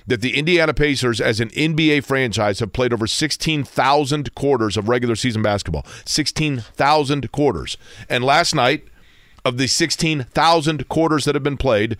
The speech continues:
we saw the most prolific quarter of scoring from one player in Pacers N B A history.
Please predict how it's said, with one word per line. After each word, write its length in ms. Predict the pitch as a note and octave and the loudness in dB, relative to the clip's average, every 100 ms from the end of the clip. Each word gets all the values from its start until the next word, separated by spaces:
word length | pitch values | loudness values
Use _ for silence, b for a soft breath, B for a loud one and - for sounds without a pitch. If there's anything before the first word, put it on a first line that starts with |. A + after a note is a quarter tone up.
| B B | B B
we 180 | G#2 D3+ | 0 0
saw 300 | - C3 C3+ | 2 2 2
the 120 | B2 | 0
most 220 | B2 A#2+ - | -2 -2 -2
prolific 600 | B2 A#2 C3+ D#3+ - - - | 0 0 0 -2 -4 -10 -6
quarter 340 | D3+ D3 D3 C#3+ | 0 2 2 -2
of 120 | C3 | -2
scoring 400 | - C3 A#2 A#2+ | 0 0 0 -2
from 200 | A#2+ A2 | -2 0
one 200 | B2+ D3 | 0 0
player 400 | B2 A2+ A2 B2 B B | 0 2 2 0 B B
in 140 | - C#3 | -4 0
Pacers 380 | B2 B2+ C#3+ B2+ | 0 2 0 0
N 80 | C#3 | 2
B 120 | D#3 | 2
A 60 | D#3+ | 2
history. 380 | F3+ G2 - | 2 -2 -6